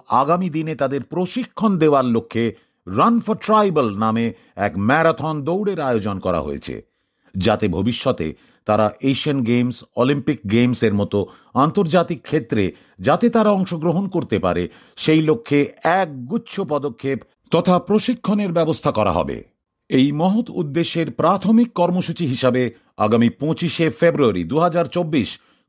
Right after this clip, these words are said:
কুশল পল্লী রিসর্ট সকাল সাড়ে ছটায় পাঁচ কিলোমিটার, দশ কিলোমিটার এবং একুশ কিলোমিটারের তিনটি পৃথক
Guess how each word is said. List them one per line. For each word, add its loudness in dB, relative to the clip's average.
কুশল 4
পল্লী 2
রিসর্ট 4
সকাল 0
সাড়ে -2
ছটায় 2
পাঁচ 2
কিলোমিটার, 0
দশ 2
কিলোমিটার 4
এবং 2
একুশ 2
কিলোমিটারের 0
তিনটি 0
পৃথক 2